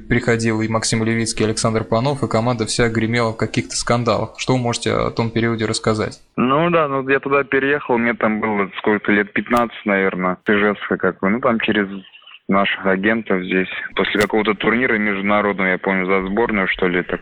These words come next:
Speaker 2: поехал туда посмотреться, можно так сказать. И остался там на три года.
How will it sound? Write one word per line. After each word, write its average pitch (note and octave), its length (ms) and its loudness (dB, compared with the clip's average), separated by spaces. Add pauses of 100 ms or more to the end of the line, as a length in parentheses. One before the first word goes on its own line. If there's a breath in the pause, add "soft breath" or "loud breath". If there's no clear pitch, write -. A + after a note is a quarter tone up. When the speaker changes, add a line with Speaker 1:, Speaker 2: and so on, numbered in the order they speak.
(100)
Speaker 2:
поехал G#2 400 0
туда G2+ 260 2 (260)
посмотреться, A2+ 680 0
можно F#2+ 300 2
так F#2 240 0
сказать. F2+ 300 -2 (120)
И A#2 300 0
остался A#2+ 460 0 (100)
там G2+ 140 2
на F#2+ 160 2 (140)
три F#2+ 160 2
года. F#2 340 0